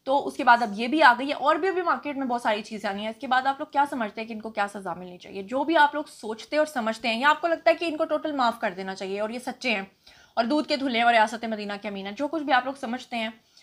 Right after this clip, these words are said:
कमेंट सेक्शन में आकर ज़रूर बताइए। येस और नो में बताइए कि सज़ा मिलनी चाहिए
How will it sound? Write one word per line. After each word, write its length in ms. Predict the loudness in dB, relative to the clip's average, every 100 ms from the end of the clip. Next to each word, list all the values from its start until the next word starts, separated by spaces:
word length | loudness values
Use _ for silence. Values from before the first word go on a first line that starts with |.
| _ _ 0
कमेंट 300 | 0 0 -4
सेक्शन 260 | -8 -6
में 120 | -4
आकर 300 | -4 -4 -8 -10 _ _ _ _ _ -14
ज़रूर 340 | -6 0 0
बताइए। 340 | 0 0 0 -2
येस 360 | 0 0 2 2
और 80 |
नो 120 | 0 0
में 140 | 0
बताइए 260 | 0 -2 -4
कि 140 | -6
सज़ा 260 | -8 0 0
मिलनी 300 | 0 -4 -6
चाहिए 460 | -6 -6 -6 -8